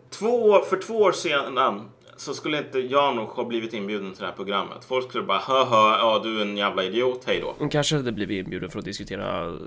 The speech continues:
Speaker 2: nå-, någonting gällande barnböcker eller, eller någonting,
Speaker 1: Ja,
Speaker 2: typ
Speaker 1: jo.
Speaker 2: sex eller så.
Speaker 1: Ja, men precis. Eller så skulle det bara så här
Speaker 2: Men, men det skulle ju inte vara så här,
Speaker 1: skulle
Speaker 2: bara,
Speaker 1: man ha s-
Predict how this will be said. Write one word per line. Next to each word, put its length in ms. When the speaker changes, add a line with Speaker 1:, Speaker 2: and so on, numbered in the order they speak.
Speaker 2:
nå-, 160
någonting 600
gällande 340
barnböcker 640
eller, 460
eller 140
någonting, 300
Speaker 1:
Ja, 140
Speaker 2:
typ 140
Speaker 1:
jo. 160
Speaker 2:
sex 320
eller 100
så. 160
Speaker 1:
Ja, 140
men 180
precis. 360
Eller 180
så 140
skulle 240
det 60
bara 220
så 140
här 300
Speaker 2:
Men, 160
men 160
det 80
skulle 200
ju 20
inte 120
vara 200
så 80
här, 80
Speaker 1:
skulle 160
Speaker 2:
bara, 80
Speaker 1:
man 140
ha 60
s- 180